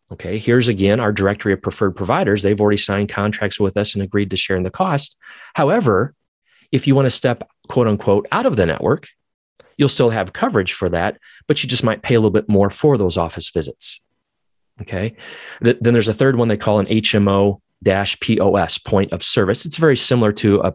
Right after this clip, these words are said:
a P P O chassis, but, but you're, you're exactly right, Patrice. I mean, it's, it's making sure that we understand, you know, who, who's our primary care physician, first of all. What specialists, if any, are we seeing, and what networks are they affiliated with? Because again,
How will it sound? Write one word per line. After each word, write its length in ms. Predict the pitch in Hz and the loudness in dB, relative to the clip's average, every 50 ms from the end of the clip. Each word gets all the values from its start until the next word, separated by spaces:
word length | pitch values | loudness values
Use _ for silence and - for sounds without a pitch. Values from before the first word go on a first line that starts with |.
| - - - | -6 -8 -10
a 60 | - | -10
P 180 | - - 107 | -4 -4 -4
P 180 | 98 - - 95 | -4 -2 -2 -2
O 40 | 92 | -2
chassis, 460 | 92 - - 98 98 98 - - 95 | -2 -2 -2 -2 -2 -2 -2 -2 0
but, 200 | 87 87 - - - - - - - - | 0 0 0 0 -2 -8 -18 -8 -2 -2
but 100 | 139 143 | 0 2
you're, 200 | 135 131 117 - | 2 0 0 0
you're 140 | 123 117 113 | 0 0 0
exactly 340 | 98 107 120 120 - 120 113 | 0 0 0 0 2 2 0
right, 160 | 113 90 - | 0 0 -2
Patrice. 340 | 101 90 - - 92 90 - | -6 -6 -2 -2 -2 0 2
I 40 | 101 | 2
mean, 80 | 107 107 | 2 2
it's, 120 | 214 - - - - - - - | 2 0 -6 -18 -20 -20 -4 -2
it's 180 | 113 101 - | -2 0 2
making 340 | - 113 123 139 147 147 135 | 2 2 2 2 0 0 0
sure 200 | - - - 123 | 0 0 0 0
that 80 | 110 110 | 2 2
we 140 | 113 110 110 | 2 2 2
understand, 680 | 110 107 101 - - - 120 113 104 98 95 92 - _ _ _ _ _ _ _ _ _ _ _ _ _ - _ _ _ _ | 2 2 2 0 0 0 0 2 2 2 0 -2 -4 _ _ _ _ _ _ _ _ _ _ _ _ _ -20 _ _ _ _
you 100 | - 101 | 0 2
know, 80 | 87 76 | 2 0
who, 260 | - - 143 147 160 | 2 2 4 4 4
who's 240 | - 107 135 170 160 | 4 4 4 4 4
our 100 | 151 135 - | 2 0 0
primary 300 | - 135 127 123 113 107 | 0 -2 0 0 -2 0
care 180 | - 110 104 | 2 0 0
physician, 420 | 101 - 98 90 92 - - 82 78 | 2 0 -2 -2 -2 -2 -4 -6 -4
first 280 | - 95 82 - - | -4 -4 -4 -4 -6
of 100 | 80 - | -8 -10
all. 160 | 87 67 - - _ - 127 - - - - - - _ _ | -12 -12 -14 -18 _ -20 -20 -20 -20 -20 -20 -20 -20 _ _
What 200 | - 127 151 - | 0 0 0 0
specialists, 680 | - - - - 139 131 127 - - 98 92 - - | 0 -2 -2 -2 -2 -2 -2 -2 0 0 0 0 -2
if 140 | - - - | -4 -2 0
any, 160 | 101 98 95 | 0 2 2
are 140 | 95 92 90 | 2 0 0
we 100 | 92 90 | -2 -2
seeing, 400 | - - - 107 98 90 90 92 | -2 -2 0 0 0 0 0 -2
and 180 | - 98 98 101 | -2 -2 0 0
what 160 | 113 - - | 0 0 0
networks 460 | 101 98 117 120 - 104 92 - - | 0 0 0 0 -2 -4 -4 -4 -2
are 40 | 92 | -2
they 100 | 95 87 | 0 -2
affiliated 480 | 87 - 170 196 196 127 104 90 85 | 0 0 2 2 4 4 2 2 2
with? 180 | 95 95 95 - | 0 0 0 -2
Because 340 | - 104 104 - 107 101 92 | -4 -4 -2 0 0 0 0
again, 440 | 101 95 131 180 175 131 110 107 | 0 -2 0 2 2 2 2 0